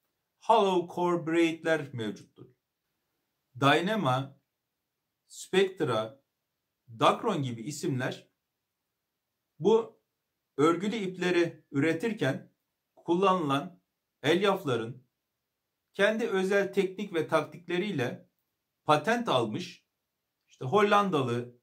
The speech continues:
veya Amerikalı şirketler tarafından verilmiş özel isimlerdir. Örneğin Dynama bir Hollanda şirketinin, Spectra da bir Amerikan şirketinin patentli ürünüdür.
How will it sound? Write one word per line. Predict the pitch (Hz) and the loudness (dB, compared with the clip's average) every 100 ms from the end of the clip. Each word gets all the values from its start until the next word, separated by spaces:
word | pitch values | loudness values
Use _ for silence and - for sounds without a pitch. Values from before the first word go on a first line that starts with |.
| _ | _
veya | 147 156 151 151 | 0 4 4 2
Amerikalı | 160 202 196 185 147 139 | -2 2 0 2 -2 -2
şirketler | - 151 170 170 190 190 | -4 -4 -4 -2 -2 -2
tarafından | 151 123 120 135 208 208 | -2 -4 -4 -6 -4 -2
verilmiş | 165 143 139 214 | -2 -2 -4 -2
özel | 208 208 214 | -2 2 2
isimlerdir. | 190 143 120 101 90 - - _ _ _ _ 143 | 0 -4 -4 -4 -6 -10 -20 _ _ _ _ 4
Örneğin | 165 175 175 151 139 | 4 6 0 -2 0
Dynama | 151 156 170 156 139 123 120 | 2 2 2 -2 0 -2 -2
bir | 135 | -6
Hollanda | 120 139 151 170 131 | -2 -2 0 0 -2
şirketinin, | 117 - - 98 117 185 220 _ _ _ _ _ _ _ _ _ _ _ _ _ _ _ _ _ _ | -6 -10 -10 -10 -8 -8 -10 _ _ _ _ _ _ _ _ _ _ _ _ _ _ _ _ _ _
Spectra | - - 202 185 - 127 120 | -16 2 4 4 2 -2 -2
da | 208 233 _ _ _ | -2 -4 _ _ _
bir | 196 208 - | -4 -2 0
Amerikan | 196 214 220 233 220 | 0 0 -2 -2 -2
şirketinin | 214 170 151 139 139 131 | -4 -6 -4 -4 -4 -4
patentli | - 123 123 113 - 104 | -2 -4 -4 -10 -10 -8
ürünüdür. | 95 95 92 87 - | -6 -6 -10 -14 -20